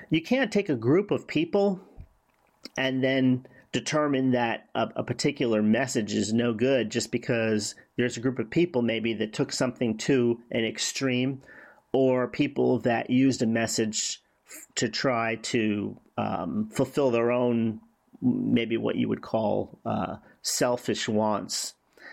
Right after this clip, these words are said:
Um, and it, it actually says that in the book of James, there are some people that ask and receive not.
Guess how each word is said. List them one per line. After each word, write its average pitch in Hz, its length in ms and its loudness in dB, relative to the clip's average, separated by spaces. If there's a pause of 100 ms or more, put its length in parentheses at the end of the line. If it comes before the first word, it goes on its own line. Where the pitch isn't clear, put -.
(600)
Um, 107 640 0 (520)
and 147 100 2
it, 156 180 0
it 156 220 -2
actually 151 360 -2
says 131 240 -2
that 120 220 0
in 117 120 0
the 113 80 0
book 131 280 -2
of 113 160 -2
James, 123 720 -2 (220)
there 123 160 0
are 123 40 -4
some 143 200 -2
people 135 280 -2
that 117 200 -2
ask 120 600 -4 (800)
and 127 180 0
receive 156 540 2
not. 101 420 -2